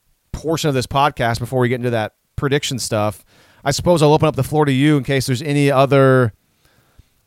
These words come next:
news and notes around sports, which is kind of bizarre considering nothing's really happened except for N F L free agency,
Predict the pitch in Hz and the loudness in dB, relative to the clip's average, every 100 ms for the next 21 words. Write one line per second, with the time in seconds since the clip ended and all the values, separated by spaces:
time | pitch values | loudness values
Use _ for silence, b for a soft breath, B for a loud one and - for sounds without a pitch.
0 | _ - 123 139 160 147 139 131 143 147 | _ -20 -8 -4 -2 -2 -2 0 0 -2
1 | - - - - 139 135 131 131 127 104 | -6 -6 -8 -6 -2 0 0 -2 -4 -12
2 | - - - 143 151 135 - - 123 120 | -14 -12 -6 -2 0 0 -4 -8 -8 -8
3 | 117 113 143 135 110 104 135 120 113 113 | -8 -6 -4 -4 -4 0 2 2 0 -6
4 | 120 113 120 113 107 101 127 135 113 107 | -6 -4 -4 -4 -6 -2 0 0 -4 -8
5 | - _ - 139 156 131 143 143 151 139 | -16 _ -8 -4 -2 -2 0 0 2 0
6 | - 117 135 143 101 - 95 95 | 0 0 0 0 -6 -10 -8 -8